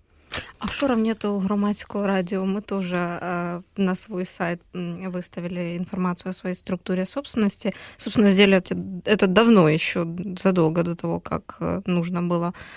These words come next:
а, была, м, конечная дата, эм, а, оглашения своей структуры собственности. Вот если зайти на наш, а, сайт, э, в раздел, а,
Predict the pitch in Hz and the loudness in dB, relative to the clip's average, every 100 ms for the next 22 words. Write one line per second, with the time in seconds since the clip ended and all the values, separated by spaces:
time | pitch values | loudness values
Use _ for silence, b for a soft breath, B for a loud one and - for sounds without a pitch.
0 | B B 202 170 170 185 180 165 170 175 | B B 2 4 4 6 8 6 4 -2
1 | 175 180 202 190 170 196 170 170 165 170 | -4 2 6 6 6 4 4 4 2 0
2 | 165 - - - 180 170 170 175 185 208 | -2 -2 -4 -6 -6 -4 -4 -4 -6 -8
3 | - - 175 175 - 196 180 190 - 165 | -12 -10 -8 -6 -6 -4 2 2 4 2
4 | 165 - 170 170 180 - 180 185 262 - | 2 0 -4 -4 -8 -4 -4 -2 -6 -2
5 | 196 - 180 185 - - 185 180 185 - | -2 -2 -2 -2 -2 0 0 2 0 0
6 | 175 170 170 170 - B B B B 233 | 0 2 0 -2 -6 B B B B 2
7 | 185 185 - 226 269 262 - 190 185 180 | 4 2 4 6 6 4 2 4 4 2
8 | 180 180 175 - - 185 190 180 196 196 | 4 4 4 2 2 4 4 2 4 6
9 | 185 180 170 170 - 180 175 | 6 4 2 0 -2 0 2